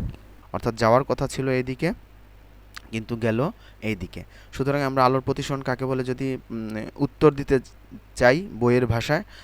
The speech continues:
তাহলে বলবো যে আমরা একটা হালকা মাধ্যম আর একটা ঘন মাধ্যম নিলাম এবং ঠিক তার মধ্যবর্তী স্থানে আমরা একটা অভিলম্ব আঁকলাম, এটা হচ্ছে অভিলম্ব। হ্যাঁ, আলো এক স্বচ্ছ মাধ্যম থেকে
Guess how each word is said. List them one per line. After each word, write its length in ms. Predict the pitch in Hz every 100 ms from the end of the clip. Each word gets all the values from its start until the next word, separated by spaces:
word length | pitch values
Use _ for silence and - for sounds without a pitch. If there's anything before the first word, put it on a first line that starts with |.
| -
তাহলে 260 | 117 113 123
বলবো 440 | 120 123 107 120 - - - - - - -
যে 300 | 101 107 95 - - -
আমরা 220 | 104 117
একটা 180 | 120 127
হালকা 280 | 113 113 127
মাধ্যম 340 | 127 113 123
আর 80 | 110
একটা 220 | 107 110
ঘন 260 | 98 107 120
মাধ্যম 360 | 127 117 120
নিলাম 360 | 123 123 127 180 - - -
এবং 360 | 95 95 107 101 - - -
ঠিক 180 | - 135 - -
তার 240 | 120 117 117 - - 113 113
মধ্যবর্তী 760 | 123 120 113 120 123 - 123
স্থানে 380 | - 123 113 117
আমরা 260 | 104 107
একটা 220 | 101 - 101
অভিলম্ব 500 | 110 117 120 120 117
আঁকলাম, 380 | 107 117 156 - - -
এটা 180 | 104
হচ্ছে 200 | 117 113
অভিলম্ব। 480 | 113 110 110 117 147 - - - -
হ্যাঁ, 200 | 165 202 - - -
আলো 220 | 98 107 -
এক 220 | 135 160
স্বচ্ছ 320 | - 151 -
মাধ্যম 440 | 135 113 98 113 110
থেকে 260 | 117 131